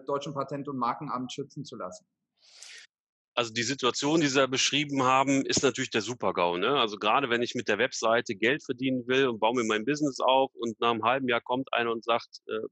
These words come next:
Speaker 2: "Pass auf, das ist quasi unser Name, wir haben da eine Marke drauf,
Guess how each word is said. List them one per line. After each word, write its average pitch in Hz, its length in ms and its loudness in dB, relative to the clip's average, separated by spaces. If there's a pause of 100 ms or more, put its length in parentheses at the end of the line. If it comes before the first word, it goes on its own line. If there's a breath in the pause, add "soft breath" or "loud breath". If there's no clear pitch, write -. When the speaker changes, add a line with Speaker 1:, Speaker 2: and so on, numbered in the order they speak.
Speaker 2:
"Pass 107 140 -6
auf, 117 240 -6 (640)
das - 160 -4
ist - 180 -10
quasi 113 260 2
unser 139 280 2
Name, 127 340 2
wir 107 80 2
haben 117 100 0
da 110 100 0
eine 107 80 -2
Marke 120 300 -2
drauf, 117 320 -2